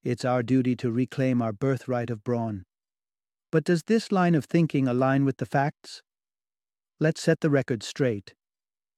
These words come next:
We didn't evolve to be naturally brawny. Reality paints a different portrait of our foraging forefathers, one not characterized by exaggerated muscularity,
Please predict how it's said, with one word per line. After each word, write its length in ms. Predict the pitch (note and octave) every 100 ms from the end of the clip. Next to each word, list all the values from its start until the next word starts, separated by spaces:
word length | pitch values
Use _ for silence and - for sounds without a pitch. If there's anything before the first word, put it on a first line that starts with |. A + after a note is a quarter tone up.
| _ -
We 140 | D#3+
didn't 320 | E3 F#3+ G3
evolve 520 | F3+ C#3 D3+ D3 C3+ -
to 100 | C3
be 140 | C3+
naturally 640 | C3 C#3 C3+ - C3 A2+ A#2
brawny. 520 | G#2+ A#2 G#2+ G#2 F#2+ _ _ _ _ _ _ _ _
Reality 560 | C#3 C#3 C#3 D3 D3 D3
paints 420 | - D3 D3 -
a 140 | - B2
different 480 | A2+ D3 D3+ C#3+
portrait 520 | - D3 B2+ - A2+ - _ -
of 200 | C3+ B2+
our 120 | A#2+
foraging 520 | - D3 C#3 C3 C3
forefathers, 760 | - C#3+ C3+ - A2+ A2 G#2 - _ _ _
one 360 | C3+ C#3+ D3+ C#3+
not 220 | C#3 -
characterized 800 | C#3+ C#3+ C#3 - B2+ B2 B2+ -
by 140 | A#2
exaggerated 800 | A#2 A2+ A2+ C3+ B2+ C3+ C3 B2+
muscularity, 920 | B2+ C3+ - C3+ B2 C3 B2 A2+ A#2